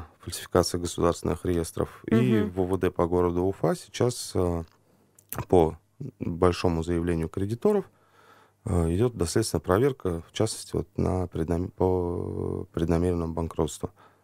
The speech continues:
Speaker 2: Мгм.
Speaker 1: Э, м, действительно, имеются очеви-, имелись с самого начала очевидные признаки, что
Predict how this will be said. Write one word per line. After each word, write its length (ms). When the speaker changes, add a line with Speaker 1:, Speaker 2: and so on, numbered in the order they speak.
Speaker 2:
Мгм. 100
Speaker 1:
Э, 220
м, 360
действительно, 500
имеются 360
очеви-, 420
имелись 300
с 40
самого 280
начала 400
очевидные 480
признаки, 520
что 520